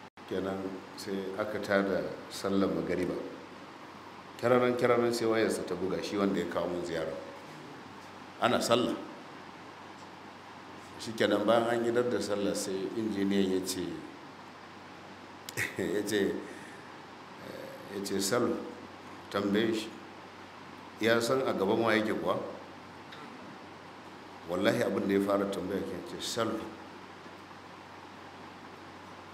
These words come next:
amama man?" Ya ce, "A gaban wa yake, ka tambaye shi." Shi ne ya tambaye shi, ne ce, "Yana tambayar ka ne,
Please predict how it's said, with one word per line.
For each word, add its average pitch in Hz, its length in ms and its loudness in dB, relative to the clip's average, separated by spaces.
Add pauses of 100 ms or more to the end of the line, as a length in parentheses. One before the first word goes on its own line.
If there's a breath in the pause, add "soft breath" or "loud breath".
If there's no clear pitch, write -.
(480)
amama 117 360 6
man?" 110 200 2 (800)
Ya 113 80 -6
ce, - 180 -4
"A 101 60 -2
gaban 110 280 4
wa 113 100 4
yake, 95 280 2
ka - 80 -4
tambaye 95 420 -2
shi." 98 120 -6 (1500)
Shi 131 80 0
ne 110 80 6
ya 107 80 6
tambaye 107 320 6
shi, 101 100 2
ne 101 120 4
ce, 98 120 0
"Yana 110 180 4
tambayar 101 400 2
ka 95 100 -2
ne, 98 100 2